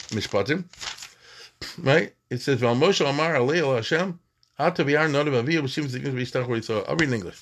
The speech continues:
God said, "I want you and Moshe, Aaron, and everybody to go, uh, Aaron and Nadav and Avi and the other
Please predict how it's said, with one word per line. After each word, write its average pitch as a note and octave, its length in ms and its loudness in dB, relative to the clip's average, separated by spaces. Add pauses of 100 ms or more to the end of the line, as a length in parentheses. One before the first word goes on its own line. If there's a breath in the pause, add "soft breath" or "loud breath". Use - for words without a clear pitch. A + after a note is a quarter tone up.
(760 loud breath)
God C#3 200 0
said, C3+ 120 2
"I C3+ 40 6
want C3+ 140 2
you D#3+ 140 4
and C3 100 4
Moshe, C#3 180 2
Aaron, C#3 180 2
and C#3+ 80 2
everybody B2+ 380 2 (180)
to A2 100 -12
go, A#2+ 240 6 (360)
uh, G2+ 240 2 (320)
Aaron C3+ 280 4
and A2+ 180 4
Nadav B2 200 4
and G#2 100 2
Avi B2+ 180 0
and A2+ 140 0
the A2+ 80 2
other B2 180 4